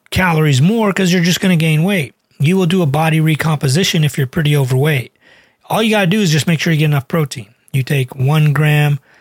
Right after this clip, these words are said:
per pound of lean body mass, or, like, your desired weight. Let's say you wanna weigh about a hundred eighty pounds, but you're only, you're two forty, you would eat about a hundred eighty grams of protein. As long as you're getting that much protein and you're in a calorie deficit,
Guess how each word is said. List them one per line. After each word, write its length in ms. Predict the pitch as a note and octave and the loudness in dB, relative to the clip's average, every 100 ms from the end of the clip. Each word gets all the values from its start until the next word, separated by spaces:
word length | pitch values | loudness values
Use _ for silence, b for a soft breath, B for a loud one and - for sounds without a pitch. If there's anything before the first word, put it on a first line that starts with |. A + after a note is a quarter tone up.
| b b _ - | b b _ -4
per 140 | C3+ | -4
pound 440 | - D#3 D3+ C#3+ | -2 -2 0 0
of 120 | C3 C#3 | 0 0
lean 240 | C#3 C3 | 0 2
body 320 | D#3 F#3+ F#3+ | 2 2 2
mass, 340 | F#3+ F#3 F3 - | 2 2 0 -2
or, 180 | D#3+ | -2
like, 200 | D3+ C#3+ | 0 0
your 80 | C#3+ | -2
desired 460 | C3 C3 C#3 C3 B2+ | -2 0 0 0 -2
weight. 260 | C#3 - _ - | -4 -6 _ -8
Let's 140 | C3+ | -4
say 80 | C3 | -2
you 100 | B2+ | -2
wanna 180 | C3 C3 | 0 0
weigh 100 | B2+ | 0
about 200 | B2 A#2 | 0 0
a 40 | |
hundred 260 | D3 C3+ C3+ | 0 0 0
eighty 180 | B2+ | 0
pounds, 520 | B2 D#3+ D#3 D#3 C#3 - - | -2 0 2 2 -2 -6 -10
but 160 | B2 A#2+ | -6 -4
you're 140 | B2 | -2
only, 220 | B2 B2+ A#2+ | 0 -2 -2
you're 120 | B2 | -2
two 180 | - B2 | -2 -4
forty, 440 | - D3+ C#3+ C#3+ B B B _ | -2 0 0 -2 B B B _
you 80 | A#3+ | -2
would 100 | G3 | 0
eat 140 | G3 | 2
about 180 | E3 D#3+ | 2 0
a 60 | D3+ | 2
hundred 260 | D#3 C#3+ | 2 2
eighty 180 | C#3 C3 | 2 0
grams 300 | A#2+ A2+ A#2 | -2 -4 -8
of 80 | - | -6
protein. 380 | D3+ C3 B2 G2+ | -4 -2 -6 -6
As 80 | |
long 160 | C3+ F#3+ | -4 0
as 80 | F3 | 0
you're 60 | |
getting 220 | F3+ F3 D#3 | 2 2 2
that 200 | D#3+ D3+ | 0 -2
much 200 | D3 - | -4 -2
protein 440 | F#3+ F3 F#3+ F3+ | -2 0 2 2
and 120 | C#3+ | 2
you're 140 | C3 E3 | 2 2
in 60 | |
a 40 | E3 | 0
calorie 340 | E3+ D#3 D3 | 0 0 0
deficit, 500 | C#3+ C3+ - C#3 | 0 -2 -2 -2